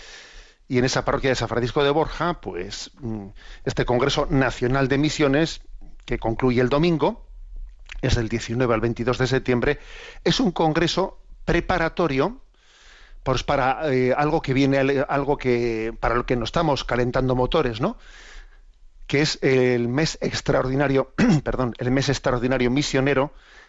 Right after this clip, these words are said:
que el Papa ha convocado en, en octubre. El Papa ha convocado el mes extraordinario misionero para toda la Iglesia Católica, ¿no? Bueno, pues, mm,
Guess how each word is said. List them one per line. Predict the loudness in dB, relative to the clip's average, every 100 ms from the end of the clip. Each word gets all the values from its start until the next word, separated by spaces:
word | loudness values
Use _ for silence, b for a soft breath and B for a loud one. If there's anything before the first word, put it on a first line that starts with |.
| -4
que | -2
el | 0
Papa | 0 0
ha | 0
convocado | 0 0 2 0 0 -2
en, | -4 -2
en | -2
octubre. | 0 2 2 0 -4 -10 -12 -12 -14
El | -8
Papa | -4 -2
ha | -2
convocado | -2 0 0 0 -2
el | -2
mes | 0 0 -2 -4
extraordinario | -2 -2 -2 0 0 2 2 0 -2 -4
misionero | -4 -2 -2 2 2 0 -4 B B B -6
para | -4 -2
toda | 2 2
la | 2
Iglesia | 0 -2 -2 -4
Católica, | -4 -10 -8 -2
¿no? | -2 -2 B B B B B B B B B -4
Bueno, | -2 -2
pues, | -2 -4 -4 -8 -12 -16 -20 -20 -20 -20 -20 -20 -20 -20 -18 -16 -14 -16 -16 -16 -16 -10
mm, | -6 -2 -4